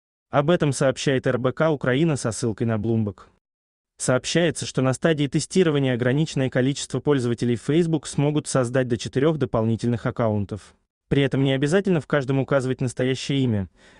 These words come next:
Предполагается, что можно будет иметь отдельные аккаунты для работы и для общения с друзьями, в которых будут свои новостные ленты. Однако комментировать или лайкать публикации можно будет только с одного профиля.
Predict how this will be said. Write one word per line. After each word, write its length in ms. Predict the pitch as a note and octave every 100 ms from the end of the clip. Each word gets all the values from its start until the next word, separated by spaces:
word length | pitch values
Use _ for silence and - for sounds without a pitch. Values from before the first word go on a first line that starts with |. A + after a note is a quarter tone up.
| _
Предполагается, 720 | - - C3 B2+ F#3+ F3+ -
что 160 | - D3
можно 240 | D#3 D3+
будет 260 | D3 C3+ C3+
иметь 260 | C3+ C#3
отдельные 520 | C3 A#2+ B2+ C3 A#2+
аккаунты 440 | A2 C3+ D3+ C#3+ C3+
для 160 | A#2+
работы 440 | A#2 A#2 F#3 F#3 B2+
и 20 |
для 220 | B2 C3
общения 420 | B2+ - E3+ E3
с 60 | D3
друзьями, 680 | C3 C3 A#2+ A#2+ A#2 G#2+ G2 - -
в 80 | -
которых 360 | A2 B2 A#2
будут 280 | A#2 B2 A2+
свои 240 | - B2
новостные 480 | C#3 B2 G#2+ B2+ A#2+
ленты. 480 | A2+ G2+ F#2+ G#2 G2 - _ - _ _ _ _ _ _ _ _
Однако 380 | A#2+ B2+ C#3 C#3
комментировать 600 | - C#3+ C#3 D#3+ C3 A#2+
или 120 | B2
лайкать 340 | B2+ F#3 F3 -
публикации 560 | C#3 C#3+ G3 G3+ F3
можно 260 | D#3 F3+ F3+
будет 260 | E3+ E3+ -
только 260 | F3 E3+
с 80 | E3
одного 300 | D3 C3 A#2
профиля. 520 | A#2+ C3 A2+ G#2+ G#2+